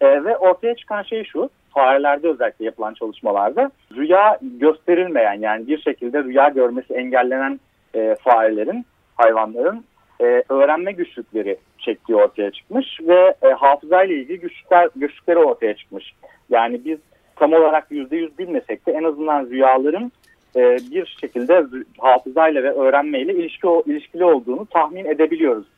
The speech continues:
e, bu tarz çalışmalardan. Tabii senin bahsettiğin şekilde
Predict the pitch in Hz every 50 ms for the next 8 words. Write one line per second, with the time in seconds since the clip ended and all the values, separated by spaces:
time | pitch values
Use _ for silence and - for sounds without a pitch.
0 | _ 101 104 104 101 110 - - 104 104 101 _ _ _ - 110 - - 110 110
1 | 107 - 110 101 98 95 101 120 170 220 269 269 _ _ _ _ _ _ _ -
2 | 190 208 180 196 226 240 - - 175 170 170 175 165 165 165 - _ 160 _ -
3 | 190 175 - 151 143 - - 113 123 156 175 175